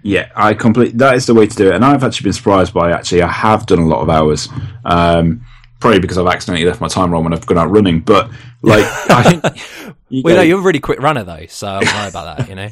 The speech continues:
Speaker 1: <laughs> Oh, thanks, man. Um, but yeah, I think it is important to cut yourself some slack.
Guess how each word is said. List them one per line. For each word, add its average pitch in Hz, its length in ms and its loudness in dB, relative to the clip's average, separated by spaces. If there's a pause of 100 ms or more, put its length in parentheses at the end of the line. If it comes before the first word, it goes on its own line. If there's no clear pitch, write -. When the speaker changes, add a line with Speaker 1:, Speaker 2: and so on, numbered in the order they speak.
Speaker 1:
<laughs> - 120 -20
Oh, - 140 -10
thanks, - 220 -16
man. 160 260 -10
Um, 120 440 4 (260)
but 139 140 0
yeah, 147 180 6
I 147 40 0
think 190 180 -2
it 123 60 4
is 107 100 -2
important 98 340 -4
to 85 140 -10 (140)
cut - 140 -8
yourself - 240 -8
some 87 120 -10
slack. 95 420 -4